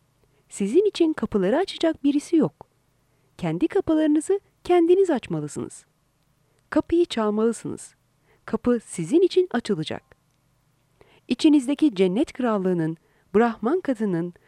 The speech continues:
Nirvana gerçekliğinin kapısını çalın. Her birey çalışmak zorunda. Baştan ayağa, ayaktan başa gitmemizin amacı, farkındalık yetinizi geliştirmek,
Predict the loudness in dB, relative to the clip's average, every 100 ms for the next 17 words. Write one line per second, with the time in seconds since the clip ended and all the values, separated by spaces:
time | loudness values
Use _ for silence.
0 | _ -2 -2 0 2 2 2 -2 -4 -6
1 | -4 -2 0 -2 -2 -4 -2 -2 -2 -4
2 | -8 -10 _ _ _ _ _ _ _ _
3 | -2 4 6 8 6 2 -4 _ 0 0
4 | 0 -4 -4 -6 -6 -6 -8 -12 _ _
5 | _ _ _ _ _ _ _ _ 0 0
6 | 0 0 0 0 0 0 0 -4 _ _
7 | 0 0 0 0 0 2 0 0 0 0
8 | 0 -2 0 -2 -4 -4 -4 -2 -2 -4
9 | _ _ _ _ -2 0 0 2 2 2
10 | 0 2 2 2 0 0 -2 -4 -4 -2
11 | -4